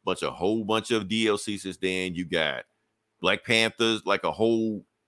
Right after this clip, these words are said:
campaign mode Black Panther in it, both of the Hawkeyes, somebody else. I can't remember who else.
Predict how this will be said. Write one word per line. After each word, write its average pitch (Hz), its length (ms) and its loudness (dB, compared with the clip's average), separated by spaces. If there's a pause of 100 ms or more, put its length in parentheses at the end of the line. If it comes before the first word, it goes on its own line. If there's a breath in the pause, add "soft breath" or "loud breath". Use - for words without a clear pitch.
(640)
campaign 127 560 4
mode 107 260 6
Black 104 180 0
Panther 101 320 -2
in 101 120 0
it, 104 160 -4
both 95 260 -2
of 104 60 4
the 98 120 2
Hawkeyes, 95 760 2 (540)
somebody 90 420 -2
else. 71 240 -2
I - 60 -8
can't 90 180 -6
remember 76 160 -8
who 71 220 -8
else. 62 240 -8